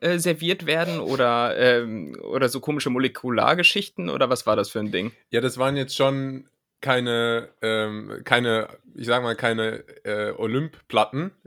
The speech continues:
Speaker 2: wie man's
Speaker 1: Mhm.
Speaker 2: vielleicht vom Heraklion-Grieche um die Ecke kennt.
Speaker 1: Mhm.
Speaker 2: Aber im, im, wenn man so viele verschiedene Portionen isst, dann wird man davon schon satt.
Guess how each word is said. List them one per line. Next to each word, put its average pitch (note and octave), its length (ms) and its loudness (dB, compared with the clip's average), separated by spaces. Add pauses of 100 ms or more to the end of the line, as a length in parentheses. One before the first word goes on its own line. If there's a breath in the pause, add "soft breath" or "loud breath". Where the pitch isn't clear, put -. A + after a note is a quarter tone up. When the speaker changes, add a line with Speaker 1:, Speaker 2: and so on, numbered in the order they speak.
Speaker 2:
wie A#2 100 -4
man's A#2+ 240 -4
Speaker 1:
Mhm. A#2 60 -2
Speaker 2:
vielleicht A2 320 4
vom A2+ 400 -4
Heraklion-Grieche A2+ 1120 0
um A2 100 -6
die A2+ 80 0
Ecke D3+ 180 0
kennt. E3+ 300 -2
Speaker 1:
Mhm. - 560 -8
Speaker 2:
Aber A#2 520 4
im, A2+ 180 -6
im, A2 340 -10
wenn A#2 100 -2
man A#2+ 160 -4
so B2+ 160 -2
viele B2+ 240 -8
verschiedene B2+ 440 -8
Portionen A#2+ 520 -4
isst, - 260 -8
dann A2+ 280 -2
wird A#2+ 160 -2
man A#2+ 140 0
davon A2+ 260 0
schon G#2 240 0
satt. B2 320 4